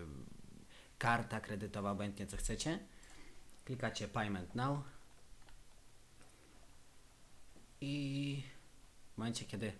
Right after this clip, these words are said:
właśnie przekierowuję go, opłacacie swoje zamówienie. Jeśli to jest Paysafe Card, to oczywiście jest troszkę inaczej to wygląda. I płacicie za swój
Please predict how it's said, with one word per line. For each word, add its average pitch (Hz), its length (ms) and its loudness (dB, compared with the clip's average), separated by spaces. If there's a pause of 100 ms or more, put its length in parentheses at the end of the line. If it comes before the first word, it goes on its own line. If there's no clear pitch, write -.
(240)
właśnie 98 300 0 (120)
przekierowuję 113 580 4
go, 123 160 6 (160)
opłacacie - 640 4
swoje 202 260 4
zamówienie. 202 540 6 (1300)
Jeśli 123 180 4
to 135 80 6
jest 123 140 4
Paysafe 117 280 4
Card, 113 200 2
to 113 60 2
oczywiście 104 640 2
jest 104 220 0
troszkę 110 260 0
inaczej 107 300 4
to 98 100 0
wygląda. 107 420 4 (2000)
I 147 80 4
płacicie 120 520 2 (1600)
za 98 220 4
swój 92 420 0